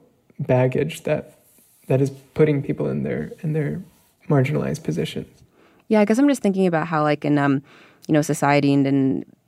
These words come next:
Speaker 2: you know, in politics, like, we're constantly kind of using these umbrella terms like, you know, indigenous or people of color, and how, like, obviously there are, you know, so many distinctions within these, these, you know, not only within each group, but then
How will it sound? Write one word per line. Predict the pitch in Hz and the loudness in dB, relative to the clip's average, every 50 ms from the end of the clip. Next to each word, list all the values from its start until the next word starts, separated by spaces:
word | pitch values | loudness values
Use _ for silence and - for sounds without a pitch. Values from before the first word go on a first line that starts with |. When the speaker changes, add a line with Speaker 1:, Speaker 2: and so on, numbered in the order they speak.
| _ _ - _ | _ _ -6 _
Speaker 2:
you | 151 | 0
know, | 147 135 135 | 0 0 2
in | 127 131 | 0 -2
politics, | 139 - 143 135 135 139 - - 131 127 - - - - - - - | 0 0 2 2 2 2 0 -2 -4 -4 -4 -8 -14 -16 -12 -6 -2
like, | 127 131 131 - - _ _ _ _ _ _ - | 0 0 0 -2 -6 _ _ _ _ _ _ -2
we're | 170 | 0
constantly | 165 190 180 175 170 - 160 139 | 2 4 2 2 2 0 -2 -2
kind | - 165 143 139 | 0 0 0 2
of | |
using | 147 156 143 143 131 | 2 2 2 2 0
these | 131 127 131 | 0 0 -2
umbrella | 131 127 131 131 123 127 117 - | -2 -2 -2 -2 -4 -2 -4 -4
terms | - - 127 123 127 127 - | -4 -4 -4 -4 -4 -4 -4
like, | - - - | -6 -6 -4
you | 143 | -2
know, | 135 127 131 | -2 -2 0
indigenous | 139 143 - 143 135 135 143 139 131 131 139 - - | -2 -2 -2 -4 -4 -2 -2 -2 -2 -2 -2 -4 -6
or | - - - - - - - _ _ | -4 -4 -6 -6 -10 -18 -20 _ _
people | - 151 147 - 131 135 | 0 0 0 2 -2 -4
of | 135 - | -4 -4
color, | - 151 139 143 139 123 131 131 | -4 -2 0 0 0 0 2 2
and | 131 135 | 0 0
how, | 131 - 143 135 | -2 -2 -2 0
like, | 135 135 131 127 127 - - - - - - _ | 2 2 2 2 0 -4 -12 -20 -20 -20 -12 _
obviously | - 156 156 147 156 156 147 - 147 139 | 2 2 4 4 4 0 0 0 -2 0
there | 135 139 135 135 135 | 0 0 2 2 2
are, | 135 131 131 131 131 131 127 113 - - - | 2 2 2 0 0 0 -2 -2 -4 -4 -2
you | 160 151 | 0 0
know, | 135 | 0
so | 131 - - 151 143 | 0 0 0 2 2
many | 147 139 131 | 4 2 2
distinctions | 127 127 - - 123 123 131 - 139 135 135 - | -2 -4 -6 -4 -4 -2 -2 0 0 0 0 0
within | 131 135 - 131 127 131 135 131 127 | -2 -6 -4 -2 0 2 2 2 0
these, | 135 139 143 131 120 - - - - | 0 -2 -2 -2 -4 -6 -12 -16 -12
these, | - - 147 135 123 131 - - - _ | -2 0 0 0 0 -4 -8 -12 -6 _
you | 151 151 | 2 2
know, | 135 131 - | 2 2 2
not | 101 143 143 139 | 2 0 2 2
only | 139 139 131 127 | 0 0 -2 -2
within | 131 143 - 143 139 | -4 -2 -2 0 0
each | 139 131 127 - - | 0 0 -2 -4 -4
group, | - 123 127 - | -4 -4 -4 -4
but | - - | -6 -6
then | - 123 123 127 127 - | -2 0 2 2 2 0